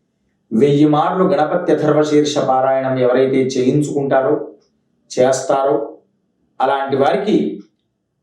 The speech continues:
గణపతి అనుగ్రహం అనేది సంపూర్ణంగా లభిస్తుంది. అలా చేయదలిచినటువంటి వారు జిల్లేడు వేర్ల చెంత గణపతి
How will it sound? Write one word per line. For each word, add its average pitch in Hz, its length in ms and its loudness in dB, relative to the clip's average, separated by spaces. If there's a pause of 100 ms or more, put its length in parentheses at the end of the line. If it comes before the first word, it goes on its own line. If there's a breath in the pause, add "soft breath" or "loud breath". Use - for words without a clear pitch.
(100)
గణపతి 175 680 0
అనుగ్రహం 175 520 0
అనేది 160 580 0
సంపూర్ణంగా 131 800 0
లభిస్తుంది. 123 480 -6 (880)
అలా 151 260 0 (100)
చేయదలిచినటువంటి 151 720 0
వారు - 480 0 (480)
జిల్లేడు 175 720 4
వేర్ల 165 880 2 (560)
చెంత 147 240 0 (920)
గణపతి 160 800 -2